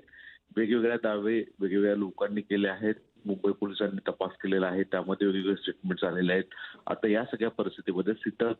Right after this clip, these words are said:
पिठाणी याची काल रा-, अ, काल दिवसभरात मध्ये दहा तासापेक्षा जास्त वेळ चौकशी झाली. आज देखील जी चौकशी होईल असं सांगितलं जातंय. त्याच्या घरातले इतर मेंबर्स आहेत, त्याची देखील, अ, जे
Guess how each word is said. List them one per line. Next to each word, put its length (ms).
पिठाणी 500
याची 260
काल 300
रा-, 200
अ, 260
काल 280
दिवसभरात 600
मध्ये 240
दहा 160
तासापेक्षा 500
जास्त 300
वेळ 180
चौकशी 440
झाली. 240
आज 120
देखील 400
जी 100
चौकशी 420
होईल 120
असं 160
सांगितलं 280
जातंय. 320
त्याच्या 320
घरातले 360
इतर 300
मेंबर्स 640
आहेत, 180
त्याची 340
देखील, 300
अ, 220
जे 280